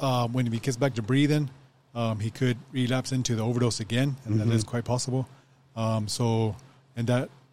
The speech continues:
Speaker 1: the, the average minutes is, like, thirty to forty-five minutes for,
Speaker 2: Okay.
Speaker 1: for this to last, till E M S gets there, if he starts breathing again,
Speaker 2: Mm-hmm.
Speaker 1: to, for the, uh,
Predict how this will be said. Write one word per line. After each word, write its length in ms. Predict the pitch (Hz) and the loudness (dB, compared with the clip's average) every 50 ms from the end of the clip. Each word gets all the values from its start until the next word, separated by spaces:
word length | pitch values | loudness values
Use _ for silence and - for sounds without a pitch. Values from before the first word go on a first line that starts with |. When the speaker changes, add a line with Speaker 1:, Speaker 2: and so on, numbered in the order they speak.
| _ _ _ _ _ | _ _ _ _ _
Speaker 1:
the, 340 | 135 127 123 120 117 117 113 - - - _ | -2 0 2 2 2 0 0 -4 -10 -14 _
the 80 | - 131 | -4 0
average 320 | 120 123 127 117 113 104 | 2 2 2 2 2 2
minutes 380 | 113 127 127 123 123 117 - 127 | 4 4 6 4 4 2 0 -2
is, 120 | 117 104 110 | -2 0 0
like, 200 | 110 110 110 - - - - - - - | -2 -2 -2 -4 -10 -16 -20 -12 -2 0
thirty 480 | 127 127 127 120 123 123 123 120 120 110 | 4 4 4 4 4 4 4 4 2 2
to 100 | 110 104 | -2 -4
forty-five 460 | - - 123 120 120 - 127 123 110 | -2 0 0 0 0 0 0 0 2
minutes 540 | 107 120 127 127 131 131 - - - - - - - _ _ _ _ - | 2 2 2 2 0 0 -4 -6 -6 -8 -12 -20 -20 _ _ _ _ -4
for, 60 | 90 117 113 110 113 | -2 0 2 4 4
Speaker 2:
Okay. 220 | 110 110 104 - | 2 2 0 0
Speaker 1:
for 160 | - 117 110 | -2 -2 0
this 160 | 107 120 110 | 0 0 0
to 100 | - - | -2 -2
last, 520 | 101 107 117 123 127 120 - - - - - | -2 0 2 2 0 0 -4 -8 -10 -10 -6
till 180 | - 110 117 | -4 -4 -2
E 80 | 135 127 | -2 -2
M 120 | 117 113 | 0 0
S 100 | 117 107 | -2 -2
gets 140 | - 147 123 | -4 -6 -4
there, 180 | - 127 131 139 | -2 -2 -2 -2
if 120 | 135 113 - | -4 -4 -6
he 40 | 110 | -4
starts 220 | - - 110 104 | -4 -4 -4 -4
breathing 240 | 104 120 120 117 120 | -2 -2 -2 0 0
again, 220 | 123 120 139 139 135 - - _ _ _ _ 117 | 0 0 -2 -2 -4 -10 -18 _ _ _ _ 2
Speaker 2:
Mm-hmm. 180 | 117 117 127 123 | 4 6 6 6
Speaker 1:
to, 80 | 110 | 4
for 160 | - - 110 | 0 -4 -4
the, 100 | 101 107 | -2 -2
uh, 340 | 107 117 131 110 104 104 104 | -4 -4 -6 -6 -6 -6 -6